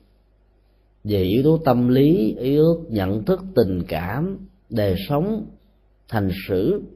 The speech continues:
vân vân của người được mình giúp thông qua phương tiện, thì phương tiện đó trở nên mất tác dụng. Nên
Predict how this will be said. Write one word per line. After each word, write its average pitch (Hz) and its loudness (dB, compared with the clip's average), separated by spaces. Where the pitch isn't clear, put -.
vân 127 -4
vân 113 -2
của 110 2
người 123 4
được 101 -2
mình 98 -4
giúp 135 -2
thông 117 -6
qua 104 -4
phương 110 -6
tiện, 170 -6
thì 98 -4
phương 131 8
tiện 95 0
đó 117 0
trở 104 2
nên 101 -2
mất 113 -6
tác - -14
dụng. 92 -6
Nên 110 -2